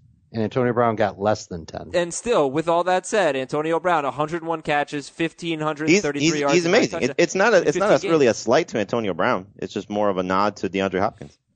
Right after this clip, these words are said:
Speaker 2: All right, I'll, I'll be contrary 'cause Dave, you're also gonna take Hopkins one?
Speaker 1: Nope, I'll take Brown.
Speaker 2: Okay, yeah, I agree 'cause I just, I just feel like,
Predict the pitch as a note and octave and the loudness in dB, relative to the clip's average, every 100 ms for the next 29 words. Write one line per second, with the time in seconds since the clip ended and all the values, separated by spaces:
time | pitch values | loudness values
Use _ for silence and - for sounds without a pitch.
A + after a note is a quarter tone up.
0 | _ - C3 B2 A2+ - D3 E3 E3 D#3+ | _ -10 -6 -6 -6 -2 0 0 2 2
1 | E3 D3 D3 - C3 C#3+ C3 B2+ C3+ C#3+ | 2 -2 -8 -10 -8 -4 -2 -2 -4 0
2 | E3 D3 D#3 D3+ D3+ D#3+ D3+ D#3+ E3 D#3 | 0 0 2 0 0 -6 -6 -2 -2 -4
3 | F3 F3 E3+ F3 F3+ _ _ _ _ D3 | -8 -10 -8 -8 -12 _ _ _ _ 2
4 | E3 F3 - A#2+ - B2 A2 G#2 F#2 - | 2 2 -4 -2 0 -2 0 -2 -4 -10
5 | - B2 F#2+ F#2+ _ - G#2 G2 A#2+ C#3 | -12 -10 -10 -14 _ -12 -8 -6 -6 -6
6 | A2+ B2+ G#2 G2 G#2+ A#2+ A2+ - _ _ | -6 -6 -6 -8 -8 -8 -14 -18 _ _
7 | _ - E3 E3+ - F3+ D#3+ C#3 - | _ -6 -4 -4 -2 0 0 -2 -6